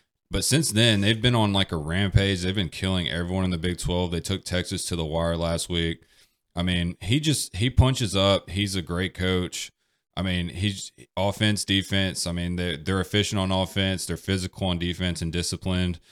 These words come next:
Like, he just wins. And to me, like, you know, he wouldn't run the sexiest offense. You know, he may not be like Jimbo in terms of a recruiter. I do think he would recruit really well at Texas A and M. But, you know, to me, that's the guy that I would target,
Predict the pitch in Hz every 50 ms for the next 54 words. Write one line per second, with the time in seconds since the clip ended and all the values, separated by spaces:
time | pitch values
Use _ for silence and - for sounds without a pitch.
0 | - - - - _ _ - 82 80 78 - _ _ - 92 101 107 110 117 95
1 | 85 82 90 92 92 80 73 73 71 69 - 58 76 87 87 87 80 - 92 92
2 | 98 107 113 107 98 95 92 87 85 80 - _ _ _ _ _ - 90 90 90
3 | 80 73 73 73 73 - _ _ - 107 110 113 120 123 117 117 113 110 90 95
4 | 101 104 104 98 - - - 98 98 - - 104 98 85 87 80 92 95 - -
5 | 98 98 98 98 95 - - - - - 82 90 92 95 90 92 90 92 95 92
6 | 92 92 92 92 87 73 76 87 90 90 90 82 82 80 80 76 80 85 90 90
7 | 85 87 87 87 85 82 90 90 82 85 82 82 78 76 71 69 - - 90 92
8 | 98 98 98 98 98 95 95 95 - - 85 85 92 92 - 95 90 - - 92
9 | 87 85 85 - - 98 90 65 82 85 85 80 82 85 90 90 85 - 92 90
10 | - - - 101 87 87 87 90 90 90 90 90 82 _ - - - - - _
11 | _ _ _ - 82 82 80 78 - _ _ _ - 90 87 82 82 - - 101
12 | 104 110 117 123 123 120 101 87 98 101 110 110 - 110 98 87 80 78 71 90
13 | 87 87 90 87 82 87 82 80 80 85 90 90 - - - 85 87 87 85 85
14 | 82 - -